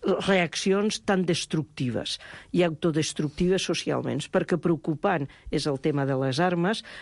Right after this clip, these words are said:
però un altre element molt preocupant, molt més soterrat, és la societat més enganxada als opiacis. I en aquest cas, els opiacis com a medicament, eh?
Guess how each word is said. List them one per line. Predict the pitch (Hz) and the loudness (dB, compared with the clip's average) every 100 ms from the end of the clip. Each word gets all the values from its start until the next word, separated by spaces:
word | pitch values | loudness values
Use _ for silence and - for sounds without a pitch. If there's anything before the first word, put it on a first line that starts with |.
| - | -2
però | 180 180 | 2 4
un | 220 226 | 4 2
altre | 226 - 196 | 0 -2 0
element | 190 175 165 156 | 2 2 2 2
molt | 151 160 196 220 | 2 2 2 0
preocupant, | 196 175 - 143 151 143 | 0 0 -2 -4 -2 0
molt | 151 180 208 | 2 2 2
més | 190 160 | 0 0
soterrat, | - 139 135 - 185 175 - - - - | -2 -2 -4 -2 0 0 -2 -8 -20 -4
és | 196 180 | -2 2
la | 208 180 | 2 2
societat | - 165 - 165 156 170 196 - | 0 -2 2 0 2 0 -2 0
més | 185 170 | 0 2
enganxada | 165 156 147 - 156 175 | 0 0 0 0 2 2
als | 170 | 0
opiacis. | 160 - 113 - - - - - - - - - | -2 -2 -2 -2 -6 -8 -10 -14 -20 -20 -8 0
I | 180 | 2
en | |
aquest | 170 208 214 | 2 0 -2
cas, | - 262 | 0 -2
els | 285 226 | 0 0
opiacis | 175 - 208 254 277 | -2 0 0 2 -2
com | - 247 | 0 2
a | 196 | 4
medicament, | 175 165 156 185 240 160 | 2 2 0 0 2 2
eh? | 208 | 0